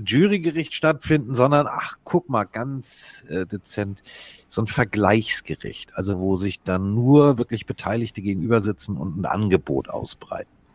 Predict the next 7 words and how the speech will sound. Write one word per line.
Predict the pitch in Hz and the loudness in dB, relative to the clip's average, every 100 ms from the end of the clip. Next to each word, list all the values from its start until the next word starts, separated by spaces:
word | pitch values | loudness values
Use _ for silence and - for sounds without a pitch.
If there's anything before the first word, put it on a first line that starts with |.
| _ _ | _ _
Hm. | 139 120 71 - - - _ - - - - - - _ _ _ _ _ _ - | 2 4 2 -6 -18 -20 _ -12 -12 -20 -20 -20 -20 _ _ _ _ _ _ -6
Schelm, | - 82 98 | 0 2 4
der | 143 | 2
Böses | 135 107 73 - | 4 4 2 0
dabei | 69 71 | 0 0
denkt, | 69 69 62 65 | 0 -2 -6 -6
oder? | 90 | -4